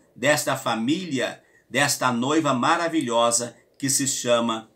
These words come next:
Igreja do Senhor Jesus. Você está feliz de ser salvo p-, pelo Senhor Jesus, de ser comprado pe-, por esse sangue maravilhoso?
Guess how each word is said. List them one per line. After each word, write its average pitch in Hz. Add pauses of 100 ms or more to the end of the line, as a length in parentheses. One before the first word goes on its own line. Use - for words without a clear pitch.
(140)
Igreja 117
do 107
Senhor 101
Jesus. 95 (240)
Você 196
está 120
feliz 143 (160)
de 113
ser 120
salvo 127
p-, 120
pelo 123
Senhor 113
Jesus, 120
de 131
ser 131
comprado 151 (380)
pe-, 131
por 131
esse 127
sangue 123
maravilhoso? 110